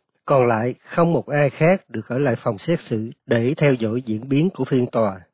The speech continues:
kể cả nhà báo, hai người thân của bị cáo, đương sự. Do vậy, theo chúng tôi, nhà cầm quyền đưa ông Nguyễn Lân Thắng ra xét xử kín nhằm mục đích như sau. Thứ nhất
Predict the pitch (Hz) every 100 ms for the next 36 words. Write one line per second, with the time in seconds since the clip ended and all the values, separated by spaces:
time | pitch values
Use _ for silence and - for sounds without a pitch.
0 | _ _ 131 131 151 123 147 147 110 120
1 | 143 180 247 - - 147 139 110 - 143
2 | 131 - 139 110 101 127 131 165 190 143
3 | 131 120 - 92 95 _ _ _ - 160
4 | 127 117 127 _ - - 147 165 180 156
5 | 147 135 123 - 143 135 - 131 113 127
6 | 123 120 117 139 151 123 123 123 156 120
7 | - 135 180 139 139 135 131 120 175 -
8 | 107 113 - 143 160 220 - 123 127 117
9 | 110 104 110 131 156 - 135 120 147 139
10 | 120 _ _ _ _ _ _ 180 190 226